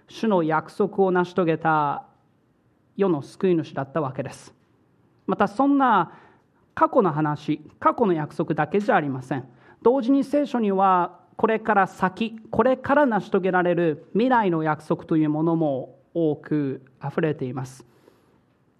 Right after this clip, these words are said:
約束を果たされ続けてきた神様は、この先に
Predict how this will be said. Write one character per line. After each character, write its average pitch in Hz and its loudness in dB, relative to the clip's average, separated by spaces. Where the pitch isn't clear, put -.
約 175 2
束 175 2
を 151 4
果 165 -2
た 170 0
さ 160 -2
れ 156 0
続 262 -2
け - 2
て 170 -2
き - -14
た 156 -2
神 151 0
様 143 -4
は、 147 0
こ - -2
の 233 -2
先 214 0
に 262 0